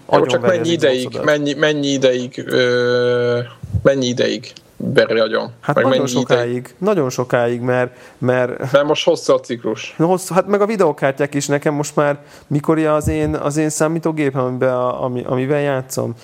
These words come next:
Speaker 1: tavaly, most lassan mindjárt két éves lesz a gépem, és úgy az összes friss játékkal tökéletesen tudok játszani. Nulla, nulla motivációm van, ö,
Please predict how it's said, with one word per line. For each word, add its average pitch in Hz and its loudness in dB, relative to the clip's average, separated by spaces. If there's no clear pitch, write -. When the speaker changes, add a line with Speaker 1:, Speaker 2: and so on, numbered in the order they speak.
Speaker 1:
tavaly, 123 0
most - -10
lassan 139 0
mindjárt 139 -2
két 135 -2
éves 123 0
lesz 127 -6
a 127 2
gépem, 131 -2
és 135 -4
úgy 135 -4
az 131 -4
összes 131 -2
friss - -4
játékkal 120 -2
tökéletesen 123 -4
tudok 135 -10
játszani. - -8
Nulla, 143 2
nulla 143 0
motivációm 120 0
van, 113 -4
ö, 113 0